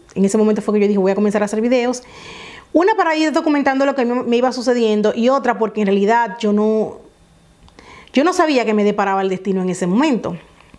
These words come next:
Y ahí inició todo con lo de los videos. Pero ¿qué pasa? En esos tiempos, los primeros, me parece que uno o dos años, yo era muy, muy, muy, muy reservada, muy reservada. Yo creo que hablé muy poco sobre mi vida personal o mis cosas íntimas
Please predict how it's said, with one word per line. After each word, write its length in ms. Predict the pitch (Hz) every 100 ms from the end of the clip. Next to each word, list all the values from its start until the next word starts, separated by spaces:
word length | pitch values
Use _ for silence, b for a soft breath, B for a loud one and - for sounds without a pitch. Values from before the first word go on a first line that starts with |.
| _ _ _ _ _ _ - B B B B B -
Y 800 | 277 269 262 254 247 247 247 B B _ _ _ _ _ _ _ -
ahí 160 | 233
inició 420 | 254 226 208 160 165 - -
todo 300 | 175 160 160
con 140 | - 185
lo 140 | 185
de 100 | 185
los 140 | 185 180
videos. 460 | 170 - - - - B B B B B B B B B _
Pero 180 | 330 294
¿qué 80 | 392
pasa? 240 | 285 247
En 80 | 247
esos 260 | 359 359
tiempos, 460 | - 302 214 190 185
los 100 | 214
primeros, 400 | 208 208 269 262
me 80 | 233
parece 300 | 190 202 240
que 140 | 208
uno 260 | 254 233 190
o 20 |
dos 200 | 214 214
años, 500 | 208 185 180 - -
yo 280 | 302 196 208
era 140 | 214 220
muy, 420 | 254 277 277 247
muy, 340 | 247 269 240
muy, 360 | 226 254 269 226
muy 320 | 226 320 392
reservada, 600 | 277 - 208 190 165 160
muy 320 | 190 254 339
reservada. 420 | 285 254 220 202
Yo 100 | 196
creo 140 | 226 277
que 100 | 240
hablé 240 | 220 233
muy 180 | 226 269
poco 300 | - 208 190
sobre 200 | 196 185
mi 100 | 180
vida 220 | 180 196
personal 600 | 202 196 190 175 175 170
o 100 | -
mis 160 | 175 180
cosas 380 | - 180 190 180
íntimas 580 | 196 175 175 160 175